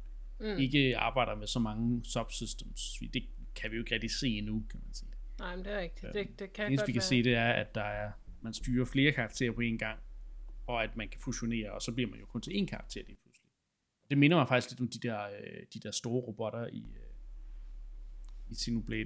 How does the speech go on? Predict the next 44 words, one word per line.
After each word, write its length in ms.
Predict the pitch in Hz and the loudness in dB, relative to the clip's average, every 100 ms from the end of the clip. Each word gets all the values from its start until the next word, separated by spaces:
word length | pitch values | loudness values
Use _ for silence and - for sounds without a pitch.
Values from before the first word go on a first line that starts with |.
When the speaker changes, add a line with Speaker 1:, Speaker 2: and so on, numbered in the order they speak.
| - - | 0 -2
Speaker 2:
X, 60 | - | -4
øh, 340 | - - - - | -6 -6 -6 -6
Bla-, 220 | - - | -6 -6
øh, 120 | 107 - - | -8 -8 -8
ja, 80 | 117 | -8
Xenoblade 460 | - 107 110 113 | -6 -4 -2 -2
X, 120 | 127 151 | -2 -4
ikke? 140 | 151 | -6
Altså, 180 | - 123 | -4 -6
Speaker 1:
Mm. 60 | - | -6
Speaker 2:
på 60 | |
en 60 | 214 | -8
eller 100 | 180 156 | -2 2
anden 140 | 131 | 2
måde, 200 | 117 120 | 2 0
så 40 | - | 0
er 20 | |
det 60 | 123 | -2
som 60 | 104 | -2
om, 60 | |
de 80 | - | -2
har 60 | 113 | -2
taget 220 | - 120 | 0 0
lidt 240 | 110 - | -2 -2
det 180 | 135 135 - - - - - - - | 0 0 -4 -10 -10 -10 -10 -10 -2
med 240 | 127 117 123 | 0 2 2
også, 340 | 107 120 135 | 2 0 -2
ikke? 120 | 139 - | -2 -4
Så, 200 | - 120 117 - - - | -6 -6 -6 -8 -8 -8
ja. 80 | 110 - - - - - - - - - | -8 -8 -8 -8 -8 -8 -8 -8 -8 -4
Men, 160 | 123 | 2
men 120 | 127 117 | 2 6
samtidig 340 | 151 147 135 | 4 6 2
så 80 | 127 | 2
designmæssigt 760 | 127 - 123 156 165 123 113 | 4 6 6 6 4 2 4
minder 180 | 123 147 | 6 6
de 120 | 139 | 4
meget 220 | 113 110 113 | 4 4 2
om 80 | |
de 100 | 110 | 0
der 140 | 110 107 | 0 0
blades, 600 | 113 113 113 - - - - - - - - - | 2 2 2 -2 -4 -4 -6 -8 -8 -8 -8 -8
øh, 60 | - - - | -6 -6 -4
de 160 | 120 | -4